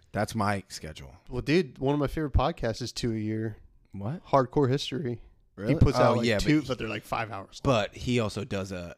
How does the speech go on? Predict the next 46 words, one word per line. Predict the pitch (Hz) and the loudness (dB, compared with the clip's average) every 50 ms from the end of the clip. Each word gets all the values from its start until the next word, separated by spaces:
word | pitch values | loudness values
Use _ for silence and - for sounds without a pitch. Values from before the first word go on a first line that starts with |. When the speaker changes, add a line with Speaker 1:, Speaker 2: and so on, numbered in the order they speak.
| _ _ - | _ _ -16
Speaker 1:
extreme | 85 90 90 - - - - - 110 101 98 | -14 -14 -14 -14 -16 -14 -10 -8 -8 -6 -6
amount | 95 90 90 90 90 | -6 -6 -8 -8 -10
of | 87 90 90 | -12 -12 -8
work | 101 104 95 - _ | -6 -6 -6 -6 _
for | - 165 | -6 -4
Speaker 2:
Mm-hmm. | 156 - - - 143 | -4 -4 -4 -4 -6
Speaker 1:
those. | 135 - 73 73 - - - | -6 -8 -14 -16 -20 -16 -12
They, | - 98 | -10 -10
they | 92 - - 90 90 | -8 -8 -8 -10 -8
take | - - - 143 131 - - | -8 -6 -4 -4 -4 -4 -6
a | |
long | 90 90 87 85 87 85 | -10 -10 -10 -12 -12 -14
time. | - - 82 82 | -14 -14 -14 -14
Speaker 2:
S-, | 82 - - - - | -14 -16 -16 -12 -8
and | 123 113 113 110 | -6 -6 -6 -6
so | - - - 135 120 123 | -6 -2 2 4 6 8
do | 127 131 | 8 6
you. | 135 127 131 139 139 123 110 107 101 | 6 6 8 8 8 8 6 4 4
Speaker 1:
Yeah, | 120 120 117 104 92 80 76 - - | 4 4 6 4 4 2 -4 -6 0
my | 104 110 120 143 | 2 4 4 6
podcast, | 139 147 143 127 120 - 123 110 104 101 101 - - - - | 6 6 4 4 4 4 4 4 4 4 2 -2 -6 -4 0
maybe | 110 113 139 175 214 226 | 4 4 6 6 6 8
more | 170 135 123 117 | 8 8 6 6
than | 98 95 | 4 2
him. | 92 101 123 123 90 76 - - - - | 0 2 2 2 0 -2 -6 -16 -8 -4
I | 107 120 | -2 0
might | 131 127 117 110 107 107 123 _ _ - | 0 0 -2 -2 -6 -8 -16 _ _ -8
put | - 147 127 | -4 -4 -4
in | 117 110 95 | -4 -6 -8
twice, | - - - 107 110 110 107 - | -8 -8 -6 -4 -4 -4 -4 -6
if | 104 113 - - | -8 -10 -10 -8
not | 110 98 - | -10 -10 -10
three | - - 107 107 | -10 -8 -8 -8
times | - - 85 90 90 85 | -8 -10 -14 -14 -14 -14
the | 82 76 | -14 -14
work. | 73 67 57 _ _ _ _ | -14 -18 -20 _ _ _ _
Speaker 2:
Exactly. | - 127 120 - - 135 175 214 - _ - 127 127 127 123 - 147 - | -20 -18 -12 -10 -10 -8 -8 -10 -14 _ -16 -16 -16 -16 -16 -16 -16 -14
And | - 139 127 123 120 120 123 127 | -10 -8 -6 -6 -6 -8 -12 -12
I | - 127 127 | -8 -6 -4
don't | 127 131 131 131 - | -2 -2 -2 -2 -2
know | 127 127 127 127 | 0 2 4 4
why | 123 120 120 117 113 | 4 4 2 0 0
people | 113 - - 135 - - 117 | 0 0 0 0 0 -2 -2
aren't | 113 107 107 - | -2 -2 -2 -2
paying | - 127 127 120 110 107 | -2 -2 -2 -4 -6 -6
you. | 104 104 | -10 -12